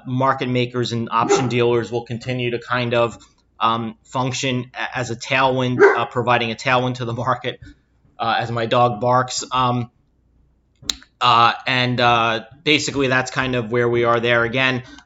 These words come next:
I continue to think that, uh, markets right now, we have support and resistance levels, uh, around thirty-six forty-five on the S and P,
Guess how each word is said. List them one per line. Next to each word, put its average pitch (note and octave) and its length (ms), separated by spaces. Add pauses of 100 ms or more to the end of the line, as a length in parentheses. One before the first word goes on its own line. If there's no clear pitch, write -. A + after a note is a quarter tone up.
I B2+ 100
continue C#3+ 460
to B2+ 80
think C3 320
that, B2 360
uh, A#2+ 440
markets C3 440
right C3 220
now, B2+ 240
we B2+ 140
have B2 400 (220)
support C3 420
and C3+ 100
resistance B2+ 600
levels, B2 640 (180)
uh, A#2+ 320
around B2 360
thirty-six B2+ 880
forty-five C3 720
on B2 120
the A#2+ 120
S B2 200
and A#2+ 140
P, C3+ 400